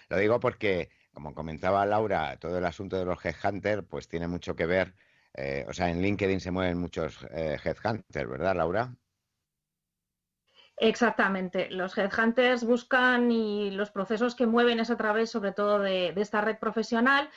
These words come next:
Speaker 2: y es importante que, que se haga visible, que se haga visible y que haga contactos en ese aspecto.
Speaker 1: Vale. Eh, mm, Jonathan, cuéntanos, eh, qué le puedes agregar.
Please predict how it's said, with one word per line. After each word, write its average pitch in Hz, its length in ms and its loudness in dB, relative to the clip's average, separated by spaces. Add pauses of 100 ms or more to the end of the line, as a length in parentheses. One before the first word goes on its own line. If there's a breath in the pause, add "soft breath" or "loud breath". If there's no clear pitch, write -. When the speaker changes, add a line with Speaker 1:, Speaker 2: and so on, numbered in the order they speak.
(160 loud breath)
Speaker 2:
y 226 100 4
es 226 100 2
importante 240 600 2
que, 196 500 0
que 196 140 -6
se - 120 2
haga 220 200 4
visible, 185 560 -4
que 190 100 -6
se 202 80 -2
haga 208 140 2
visible 294 600 0
y 226 180 -2
que 190 280 0
haga 208 240 4
contactos 180 640 -4
en 180 140 -8
ese 180 320 -8
aspecto. 175 540 -8 (1400 soft breath)
Speaker 1:
Vale. 78 400 -2 (280 loud breath)
Eh, 90 400 0
mm, 92 480 -6
Jonathan, 92 680 -2 (680 loud breath)
cuéntanos, 107 840 -2 (340 soft breath)
eh, 85 720 -2
qué 90 280 -2
le 78 120 -4
puedes 80 260 -4
agregar. 76 460 -4